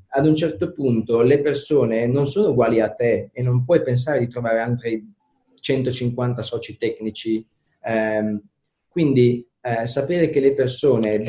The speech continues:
Speaker 2: probabilmente
Speaker 1: sempre
Speaker 2: non vuoi neanche, nel senso che se sono dei geni come te probabilmente poi non resterebbero a lungo abbastanza da
Speaker 1: Sì, li puoi coinvolgere, ma comunque esattamente, ma il mondo non è fatto di geni.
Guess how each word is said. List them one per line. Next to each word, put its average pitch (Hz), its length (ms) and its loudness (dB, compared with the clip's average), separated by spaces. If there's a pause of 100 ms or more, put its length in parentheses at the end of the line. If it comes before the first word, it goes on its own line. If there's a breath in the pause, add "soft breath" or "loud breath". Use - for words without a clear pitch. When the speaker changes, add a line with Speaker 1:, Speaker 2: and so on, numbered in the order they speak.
Speaker 2:
probabilmente 165 360 6
Speaker 1:
sempre 170 60 6
Speaker 2:
non 143 160 6
vuoi 151 180 6
neanche, 143 380 4
nel 120 140 -2
senso 135 200 0
che 127 100 -2
se - 100 -4
sono 147 480 2
dei 131 240 0
geni 139 240 2
come 143 180 2
te 135 140 -2
probabilmente 135 340 2
poi 139 160 2
non 131 160 4
resterebbero 131 640 0
a 127 40 0
lungo 139 280 2
abbastanza 123 580 -2
da 113 200 -4 (520 loud breath)
Speaker 1:
Sì, 190 220 4
li 143 140 2
puoi 151 200 6
coinvolgere, 147 640 6
ma 131 120 4
comunque 156 360 2
esattamente, 135 600 4
ma 127 140 0
il 135 60 0
mondo 160 260 2
non 123 140 0
è 120 40 -2
fatto 135 240 -4
di 123 100 -6
geni. 104 360 -2